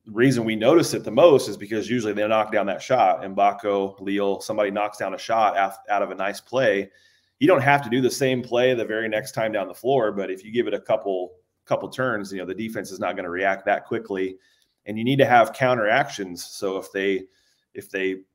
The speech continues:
figure out that play is coming and they switch the screen up top, you got a guy slipping or an additional screen, you know, you have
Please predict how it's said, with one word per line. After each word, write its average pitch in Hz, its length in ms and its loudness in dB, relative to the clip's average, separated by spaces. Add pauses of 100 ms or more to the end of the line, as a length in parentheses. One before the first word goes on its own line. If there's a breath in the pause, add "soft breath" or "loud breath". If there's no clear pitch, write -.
(200)
figure 127 260 4
out 123 120 4
that 117 160 0
play 131 160 2
is 120 100 0
coming 139 360 2
and 101 100 -4
they 92 100 -6
switch 127 300 -2
the 107 80 -10
screen 117 300 -6
up - 120 -8
top, 131 300 0
you 101 80 -8
got 101 160 0
a 104 40 -2
guy 101 220 2
slipping 135 520 -2
or 98 180 -2
an 95 80 -6
additional 107 400 -6
screen, 117 460 -4
you 107 80 -6
know, 104 120 -4
you 104 140 -2
have 98 200 -2